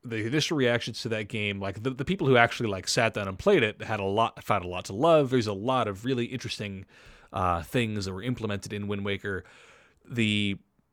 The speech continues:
the, uh, the unconventional structure of having the open sea and you could sail hither and yon and wherever you wanted to go. Um, y-, y-, you still had to do things in a certain order at the end of the day, like certain, you know, you, you can't just,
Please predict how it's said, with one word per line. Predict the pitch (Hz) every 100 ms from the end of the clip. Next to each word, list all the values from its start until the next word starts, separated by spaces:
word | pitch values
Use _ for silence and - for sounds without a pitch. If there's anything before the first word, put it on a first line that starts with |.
| _ _ _ _ _ -
the, | 156 117 107
uh, | 95 90 90
the | 98 110 160
unconventional | 175 175 165 95
structure | 90 - 131 - - 143 135 131
of | 117 98
having | 104 104 101 95 95
the | 95
open | 147 139 127 107
sea | - - 120 98 90
and | 92
you |
could | 92 90
sail | - 143 139 123 107 98 101 _ _ -
hither | 127 147 139
and | 120
yon | 113 117 107 104
and |
wherever | 107 113
you | 110
wanted | 101 98
to | -
go. | 101 143 131 123 113 - - - - -
Um, | 110 101 95 92 95 _ _ _ _
y-, | 123 -
y-, | 151 156 175 165
you | 175
still | 165 294
had | 240 151
to |
do | 120 117
things | 131 113
in | 104
a |
certain | 98 139 107
order | 98 104 107 104
at |
the | 98
end | 98
of | 95
the |
day, | 113 151 135
like | 110 98
certain, | - 117 110 101
you | 139
know, | 104
you, | 90 101
you | 123
can't | - 123
just, | 101 98 -